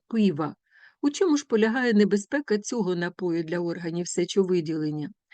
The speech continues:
Руйнівно діє спирт, що міститься в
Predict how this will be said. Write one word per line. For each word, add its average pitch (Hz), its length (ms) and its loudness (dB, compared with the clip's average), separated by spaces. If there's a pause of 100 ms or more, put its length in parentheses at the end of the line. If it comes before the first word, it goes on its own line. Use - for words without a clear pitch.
(320)
Руйнівно 202 720 6
діє 190 440 2
спирт, 202 540 -4
що 196 200 0
міститься 202 600 -2
в 196 100 -10